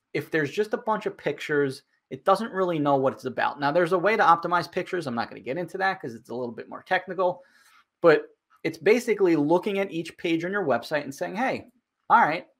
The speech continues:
I'm, this is about granite countertops, care and maintenance, blah, blah, blah. You know,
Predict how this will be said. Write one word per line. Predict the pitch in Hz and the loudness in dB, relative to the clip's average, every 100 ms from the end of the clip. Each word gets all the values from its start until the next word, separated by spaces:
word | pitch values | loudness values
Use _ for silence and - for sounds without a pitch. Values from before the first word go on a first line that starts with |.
| _ _ | _ _
I'm, | 170 180 - _ | -2 -2 -8 _
this | 147 175 | -10 -8
is | 175 | -6
about | 170 147 165 165 147 | -4 2 4 4 2
granite | 131 135 131 - | -2 -4 -4 -4
countertops, | 226 226 214 - 220 214 202 - - | 0 0 0 0 2 2 0 -4 -12
care | 175 165 | -6 -4
and | 135 | -4
maintenance, | 165 208 208 202 202 196 - | -6 -8 -8 -10 -10 -12 -14
blah, | - 127 | -10 -8
blah, | 123 | -8
blah. | 190 208 202 190 - _ _ _ | 0 4 4 0 -10 _ _ _
You | 214 | -2
know, | 185 160 | -2 -2